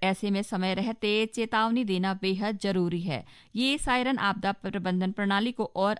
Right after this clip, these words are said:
अधिक सुदृढ़ बनाने में महत्वपूर्ण भूमिका निभाएंगे। मुख्यमंत्री ने बताया कि आठ और सोलह किलोमीटर की रेंज वाले ये सायरन प्राकृतिक आपदाओं के समय अलर्ट देंगे और नागरिक सुरक्षा की दृष्टि से भी उपयोगी होंगे।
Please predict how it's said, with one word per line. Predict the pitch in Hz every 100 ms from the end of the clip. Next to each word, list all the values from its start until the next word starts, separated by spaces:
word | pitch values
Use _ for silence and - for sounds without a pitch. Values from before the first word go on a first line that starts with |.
| -
अधिक | 208 254 -
सुदृढ़ | 202 190 185
बनाने | 196 208 196 240
में | 214 196
महत्वपूर्ण | 196 214 254 - 254 254 247
भूमिका | 208 190 - 160
निभाएंगे। | 196 196 190 143 117 - - - - -
मुख्यमंत्री | 269 - 285 269 285
ने | 277 285
बताया | 233 220 208
कि | 208 208 - 202
आठ | 208 240 -
और | 208 196 202
सोलह | 214 196 202
किलोमीटर | 202 196 196 196 190
की | 190 196
रेंज | 208 185 196
वाले | 196 208
ये | 226 175 202
सायरन | - 196 196 220
प्राकृतिक | - 214 220 247 269 -
आपदाओं | 190 185 202 185
के | 185 185
समय | 214 208 -
अलर्ट | 185 180 175
देंगे | 180 214 208 -
और | 185 175
नागरिक | 185 202 208 240
सुरक्षा | - 208 196 233
की | 233 220
दृष्टि | 202 - 214
से | - 208
भी | 247 -
उपयोगी | 208 202 180 160 208
होंगे। | 220 175 143